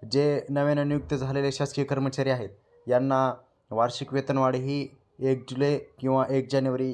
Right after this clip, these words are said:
या कालावधीत लागू होते, परंतु माहितीचा अभाव किंवा आपले जे क्लर्क आहे त्यांना माहिती न-, नसल्यामुळे किंवा आपल्यालाही परिपूर्ण माहिती नसल्यामुळे बऱ्याच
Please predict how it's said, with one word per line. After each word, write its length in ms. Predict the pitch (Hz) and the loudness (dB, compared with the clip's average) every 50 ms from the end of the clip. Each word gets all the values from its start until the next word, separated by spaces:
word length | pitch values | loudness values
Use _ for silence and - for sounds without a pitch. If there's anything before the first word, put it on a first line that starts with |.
| - - | -6 0
या 160 | 123 139 135 | 2 2 2
कालावधीत 540 | 127 127 131 127 127 127 127 127 127 123 127 | 4 4 4 4 6 4 4 2 0 0 2
लागू 240 | 123 123 123 120 123 | 2 2 4 2 0
होते, 460 | 117 120 127 - 139 139 135 - _ - | -2 -4 -2 -2 -2 -2 -4 -6 _ 0
परंतु 460 | 156 156 165 156 147 - 123 113 104 85 - - - | 2 4 4 2 2 -2 -6 -6 -8 -10 -14 -10 -4
माहितीचा 640 | 123 120 120 135 131 135 135 131 - 147 135 131 | 0 2 2 2 0 -2 -6 -4 0 2 4 4
अभाव 380 | 131 127 135 127 107 92 - 104 - - | 4 4 4 2 0 0 -2 -8 -10 -8
किंवा 540 | 127 127 123 127 127 127 127 123 107 98 - - _ _ - | -6 -4 -2 0 2 2 0 0 -2 -6 -10 -16 _ _ -8
आपले 320 | - 117 117 - 131 131 | -6 -6 -4 -4 -4 -4
जे 120 | 123 135 131 | -2 -4 -4
क्लर्क 340 | 131 135 135 131 131 - | 0 2 2 2 2 0
आहे 140 | 127 127 127 | -2 -2 -2
त्यांना 280 | 127 127 127 127 127 123 | -2 -4 -2 -2 -2 -2
माहिती 340 | 123 123 127 127 123 131 127 | -2 -4 -4 -6 -6 -6 -6
न-, 120 | 127 127 123 - | -6 -6 -6 -6
नसल्यामुळे 640 | 123 123 127 127 - - 135 127 131 135 135 139 | -4 -4 -4 -4 -2 -2 0 0 0 0 0 -2
किंवा 340 | 135 135 - 135 135 139 135 131 - - _ _ _ _ _ _ - | -4 -4 -2 0 0 0 0 -2 -8 -16 _ _ _ _ _ _ 0
आपल्यालाही 460 | 123 123 - - 143 139 143 147 143 | 0 0 2 0 0 0 0 0 0
परिपूर्ण 420 | 143 147 143 147 143 143 143 139 | 0 0 0 0 0 0 0 0
माहिती 280 | 139 135 135 135 127 135 | 0 0 0 -2 -2 -2
नसल्यामुळे 520 | 131 135 131 - 135 123 120 117 113 101 | -2 -2 -2 -2 -4 -4 -2 -4 -6 -6
बऱ्याच 500 | 98 110 127 127 131 139 139 139 - - | -4 -2 0 2 2 2 0 -2 -8 -14